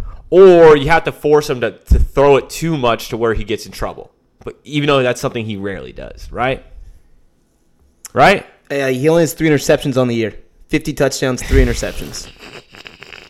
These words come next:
Speaker 2: So, yeah.
Speaker 1: He's got nine picks in his whole career, something stupid like that, bro.
Speaker 2: No,
Speaker 1: Or
Speaker 2: it's more than nine.
Speaker 1: No, it's like eighteen, or, or it's like something stupid. Hey, Siri.
Speaker 2: Here we go. Siri's joining the show now.
Speaker 1: Hey,
Speaker 2: We got a
Speaker 1: Siri.
Speaker 2: guest.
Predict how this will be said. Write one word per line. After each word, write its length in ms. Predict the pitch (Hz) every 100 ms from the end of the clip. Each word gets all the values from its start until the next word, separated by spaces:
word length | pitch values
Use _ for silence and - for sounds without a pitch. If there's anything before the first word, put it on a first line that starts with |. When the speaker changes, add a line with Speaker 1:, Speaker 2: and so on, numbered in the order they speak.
| -
Speaker 2:
So, 420 | - 110 98 95 92
yeah. 180 | 117 95
Speaker 1:
He's 180 | 113 180
got 320 | 165 202 160
nine 340 | 170 196 202 185
picks 340 | - 180 185
in 100 | 151
his 80 | 139
whole 240 | 143 151
career, 380 | - 139 143 127
something 260 | 113 - 147
stupid 840 | - - - - 160 170 170 110 98
like 240 | 98 -
that, 240 | 85 82
bro. 140 | 107 123
Speaker 2:
No, 160 | 135
Speaker 1:
Or 100 | 131
Speaker 2:
it's 140 | 123 -
more 200 | 208 135
than 160 | 104
nine. 160 | 101 160
Speaker 1:
No, 60 | 180
it's 80 | 180
like 140 | -
eighteen, 880 | 165 185 180 - 175 175 175 175 175
or, 40 | 160
or 40 | 147
it's 120 | 170 185
like 120 | 180
something 200 | 214 190
stupid. 420 | - 165 160 - _ _ _ _ _ _ _ _
Hey, 180 | 160 185
Siri. 520 | - 214 180 92 - _ _ _ _ _ _ _ _ _ _ _ _ - - -
Speaker 2:
Here 80 |
we 60 | 120
go. 120 | 107
Siri's 580 | 98 - 147 143 139 120 107 -
joining 240 | 143 143
the 60 | 139
show 200 | - 117
now. 300 | 101 104 -
Speaker 1:
Hey, 60 | 165
Speaker 2:
We 40 |
got 120 | 180 247
a 40 |
Speaker 1:
Siri. 140 | 220
Speaker 2:
guest. 340 | 104 - -